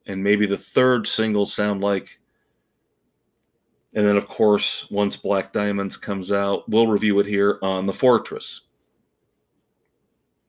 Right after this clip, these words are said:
Now, finally, we're gonna revisit a band that I have talked about, um, a personal, I guess you'd call 'em favorite of mine.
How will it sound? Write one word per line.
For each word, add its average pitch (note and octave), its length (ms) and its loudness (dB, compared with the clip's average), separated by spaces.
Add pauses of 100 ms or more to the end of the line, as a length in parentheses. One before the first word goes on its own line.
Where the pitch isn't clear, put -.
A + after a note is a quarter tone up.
(200)
Now, A2+ 160 0
finally, B2+ 720 2 (1700)
we're A2+ 80 -4
gonna C#3 160 4
revisit B2 420 4
a A2 60 2
band A#2 440 4
that G#2 220 -2
I A#2 160 4
have A2 140 0
talked A2+ 320 0
about, G#2+ 500 0 (240)
um, A2 680 -2
a A2 80 -10
personal, B2+ 760 0 (1600)
I G#2+ 60 -12
guess A2 340 -2
you'd - 140 -20
call G#2+ 220 0
'em G2 80 -6
favorite A2 540 -2
of G#2+ 120 0
mine. A#2 400 -2